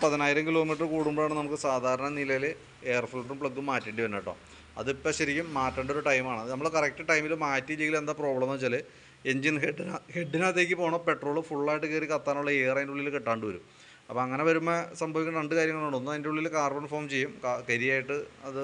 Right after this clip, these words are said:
അതിൻ്റെ ഉള്ളിലൊക്കെ പറ്റി പിടിച്ചിരിക്കാൻ തുടങ്ങും. അത് പിന്നീട് നമുക്കൊരു പ്രോബ്ലമായിട്ട് വരും. അപ്പോൾ മൈലേജ്, താരതമ്യേന മൈലേജ് കുറയും. ഏഹ്, പിന്നീടുള്ള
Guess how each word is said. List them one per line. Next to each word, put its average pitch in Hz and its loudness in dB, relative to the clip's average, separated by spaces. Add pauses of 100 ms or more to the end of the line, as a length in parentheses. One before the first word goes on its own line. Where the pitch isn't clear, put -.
(120)
അതിൻ്റെ 135 -4
ഉള്ളിലൊക്കെ 135 -2
പറ്റി 131 0
പിടിച്ചിരിക്കാൻ 123 2
തുടങ്ങും. 110 -2 (420)
അത് 117 0 (120)
പിന്നീട് 147 2
നമുക്കൊരു 175 0
പ്രോബ്ലമായിട്ട് 127 4
വരും. - -10 (1000)
അപ്പോൾ 92 0
മൈലേജ്, 131 6 (520)
താരതമ്യേന 160 6
മൈലേജ് 165 6
കുറയും. 180 6 (720)
ഏഹ്, 139 2
പിന്നീടുള്ള 147 6